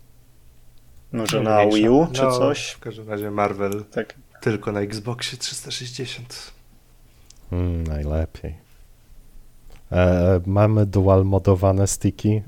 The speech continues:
Speaker 3: E, no tylko dwa, bo nie wziąłem. Kurde, dobra, to się będziemy zmieniać.
Speaker 2: Potwierdzam.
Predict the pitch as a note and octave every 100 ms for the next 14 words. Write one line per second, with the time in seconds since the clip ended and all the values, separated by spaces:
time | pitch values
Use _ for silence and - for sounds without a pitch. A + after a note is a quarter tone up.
0 | - F2+ F#2 F#2 F#2+ F#2 - F#2+ - F#2
1 | F#2+ F#2+ F#2 E2 - D#2 D#2+ - E2 E2
2 | D#2 - E2 D#2 C#2+ C#2 - - C3 -
3 | D3+ F#2 E2+ - D2+ G2+ G2 A2+ - F2
4 | E2 D#2+ D#2+ D#2+ D#2+ D#2 C#2+ D2 C#4+ D#4+
5 | - - - A#2 - A2+ - - - A#2+
6 | - A2 G2+ G#2 G#2